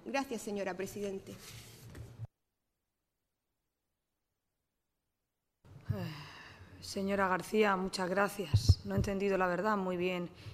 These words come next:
Speaker 2: si era una explicación de voto lo que usted hacía o un análisis pormenorizado del resto de grupos políticos. De verdad que ha sido la primera vez que he estado en un pleno en el que muy bien no sabía que se estaba debatiendo, ¿eh? Eh, ustedes tendrán la oportunidad de comprobarlo, pero yo pediría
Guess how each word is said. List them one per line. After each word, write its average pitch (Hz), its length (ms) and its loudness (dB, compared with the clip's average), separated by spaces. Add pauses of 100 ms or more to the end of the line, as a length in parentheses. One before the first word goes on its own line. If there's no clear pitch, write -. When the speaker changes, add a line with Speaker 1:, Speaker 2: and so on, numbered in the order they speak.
Speaker 2:
si - 160 0
era 196 100 4
una 196 80 2
explicación 190 580 2
de 190 80 6
voto 185 600 6 (320)
lo 190 180 4
que - 80 12
usted 185 240 4
hacía 196 600 6 (380)
o 196 120 4
un 190 280 2
análisis 185 760 4
pormenorizado 185 720 2
del 190 100 4
resto 180 240 0
de 175 60 4
grupos 180 260 0
políticos. 190 440 2
De 190 80 4
verdad 190 260 6
que 226 60 4
ha 202 40 6
sido 208 220 6
la 202 120 6
primera 196 300 4
vez 202 200 4
que 208 100 0
he - 20 2
estado 202 280 4
en 196 100 2
un 190 60 2
pleno 214 240 4
en 214 60 4
el 196 120 0
que 202 140 4
muy 220 200 4
bien 226 280 6
no 214 80 4
sabía 220 360 6
que 214 80 2
se 208 80 0
estaba 196 300 4
debatiendo, 185 520 4
¿eh? 262 80 -4 (760)
Eh, 190 300 6
ustedes 208 260 6
tendrán 202 320 6
la 202 60 10
oportunidad 185 480 2
de 180 60 4
comprobarlo, 180 640 6
pero 180 140 2
yo 190 160 4
pediría 202 500 6